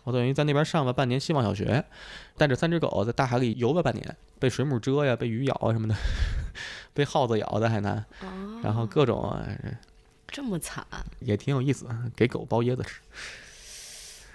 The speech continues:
Speaker 1: 初一下学期，十三岁啊。
Speaker 2: 那马上到青春期。
Speaker 1: 对，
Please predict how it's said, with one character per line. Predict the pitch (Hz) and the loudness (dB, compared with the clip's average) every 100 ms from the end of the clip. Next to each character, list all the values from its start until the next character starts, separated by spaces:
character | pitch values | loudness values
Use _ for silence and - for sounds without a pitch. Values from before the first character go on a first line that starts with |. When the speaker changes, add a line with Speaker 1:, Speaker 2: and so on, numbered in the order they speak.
| - - - - - - | -20 -20 -20 -20 -20 -12
Speaker 1:
初 | - 175 - | 0 0 0
一 | 175 180 | -2 -2
下 | - 156 | -2 -2
学 | 113 104 | 0 -4
期， | - - | -4 -12
十 | - - 110 | -10 -4 -4
三 | - 127 | 0 -2
岁 | - - - | -2 -12 -14
啊。 | - - - - - - - | -14 -16 -20 -20 -20 -20 -18
Speaker 2:
那 | 254 220 | -12 -10
马 | 190 160 | -8 -8
上 | 226 233 | -8 -6
到 | 202 | -6
青 | 190 233 | -8 -10
春 | 233 233 | -8 -10
期。 | - 226 - - - - _ | -10 -14 -16 -20 -20 -20 _
Speaker 1:
对， | - 98 | 0 0